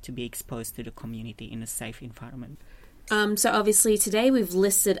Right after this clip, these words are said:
Speaker 2: a lot of support services. I do wanna highlight, if you are experiencing any more extreme examples such as, like, harassment, bullying, um, please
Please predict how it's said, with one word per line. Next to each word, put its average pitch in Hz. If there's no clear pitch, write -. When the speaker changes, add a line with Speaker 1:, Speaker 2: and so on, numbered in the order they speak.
Speaker 2:
a 190
lot 185
of 185
support -
services. 180
I 185
do 190
wanna 190
highlight, 185
if 196
you 202
are 190
experiencing 185
any 175
more 165
extreme 170
examples 156
such 156
as, 165
like, -
harassment, 240
bullying, 214
um, 160
please 285